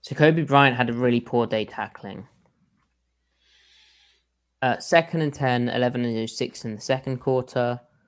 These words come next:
Again, look, a lot of these clips are first half stuff, to our point. So they motion into two by two, it's unfollowed.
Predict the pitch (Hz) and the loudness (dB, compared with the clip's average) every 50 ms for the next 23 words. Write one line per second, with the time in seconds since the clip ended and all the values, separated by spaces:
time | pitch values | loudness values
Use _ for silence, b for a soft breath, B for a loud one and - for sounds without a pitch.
0 | _ _ - 131 117 139 165 160 127 113 101 113 120 117 - - 123 139 143 160 | _ _ -8 -2 2 2 2 2 2 0 0 -2 -2 -2 -2 -2 -2 -2 -2 -2
1 | 156 156 - - 147 - - - 123 - 135 131 123 123 - - 123 123 120 - | -4 -6 -4 -4 -6 -6 -6 -10 -6 -2 -2 -2 -2 -2 0 0 2 2 0 -2
2 | - - 92 92 - - _ _ - 110 110 104 104 - - 117 107 104 107 - | -8 -10 -10 -10 -12 -14 _ _ -8 -6 -6 -6 -8 -8 -10 -10 -8 -10 -12 -16
3 | - _ _ _ _ _ _ _ _ _ _ _ _ _ _ _ _ _ _ _ | -20 _ _ _ _ _ _ _ _ _ _ _ _ _ _ _ _ _ _ _
4 | _ _ _ _ _ _ _ _ _ _ _ _ _ _ - 127 123 127 135 139 | _ _ _ _ _ _ _ _ _ _ _ _ _ _ -2 0 0 2 2 2
5 | 147 143 143 - 143 139 131 120 - - - - 135 123 120 117 110 - - - | 2 0 0 -2 -4 -4 -4 -4 -8 -12 -6 -4 -2 -2 0 -2 -4 -4 -4 0
6 | 151 147 143 139 135 123 - - 117 117 113 - - - 139 139 135 131 127 127 | 2 2 4 4 2 0 -4 -6 -6 -6 -8 -6 -2 0 2 4 4 4 2 2
7 | 127 127 123 123 123 - | 2 0 -2 -4 -6 -10